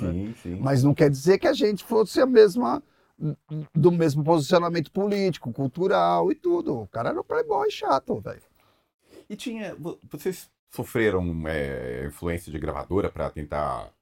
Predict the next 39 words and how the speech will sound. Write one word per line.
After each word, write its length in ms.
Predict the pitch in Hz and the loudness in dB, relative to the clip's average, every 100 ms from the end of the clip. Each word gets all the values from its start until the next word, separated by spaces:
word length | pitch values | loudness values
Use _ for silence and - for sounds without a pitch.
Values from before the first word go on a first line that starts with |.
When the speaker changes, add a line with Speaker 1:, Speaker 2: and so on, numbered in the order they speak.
| _ _ _ | _ _ _
Speaker 2:
fazer 340 | 87 82 73 | -8 -6 -8
o 80 | 60 | -10
som 200 | - - | -14 -12
assim, 320 | - - 113 107 | -12 -8 -6 -6
o 80 | 55 | -8
assado, 760 | - 98 113 104 95 82 85 | -8 -4 0 0 -2 -2 -2
Speaker 1:
Não. 600 | - 277 302 175 170 190 | 0 0 0 -2 -2 -2
Speaker 2:
mudar 260 | 147 - 64 | -2 -2 -4
alguma 320 | 85 76 71 | -4 -6 -10
coisa? 340 | 95 113 127 160 | -4 -4 0 0
Speaker 1:
É, 200 | 151 147 120 110 110 | 2 0 -2 -8 -8
é, 40 | 110 | -6
o 100 | 95 | -2
que, 100 | 117 | -2
o 80 | |
que 120 | 101 123 | 0 -2
eu 60 | |
te 120 | 95 | 0
disse, 220 | 165 311 135 | 2 2 0
a 20 | |
gente 160 | 104 | -4
mudou 440 | 110 131 127 160 370 - | -2 2 4 4 4 0
antes 540 | 180 214 - - - | 0 0 -4 -14 -12
de 80 | 330 | -6
chegar 260 | - 208 160 | -4 -2 -2
na 80 | |
gravadora, 540 | 143 135 131 107 107 107 | -2 -2 -2 -4 -8 -10
né? 160 | 113 | -6
Speaker 2:
Aham. 380 | 95 90 73 87 - | -4 -4 -6 -10 -18
Speaker 1:
A 100 | - | -14
gente 320 | 95 101 101 131 | -10 -10 -6 -2
re-, 300 | 139 135 135 - _ _ - | -2 -2 -8 -16 _ _ -6
porque 1500 | 220 190 - 202 202 196 185 175 170 160 156 147 139 135 123 - | -2 -2 0 4 6 6 4 4 2 4 4 6 4 0 -8 -2
a, 100 | 185 | -2
a, 420 | 151 - 156 151 | -2 -2 2 2
a, 60 | 143 - | 2 0
é, 180 | 156 - | -4 0
é, 560 | 147 143 139 139 135 123 117 _ _ _ _ _ _ _ _ - | 2 2 4 2 2 0 -4 _ _ _ _ _ _ _ _ 0
é, 340 | 143 139 127 | 4 4 4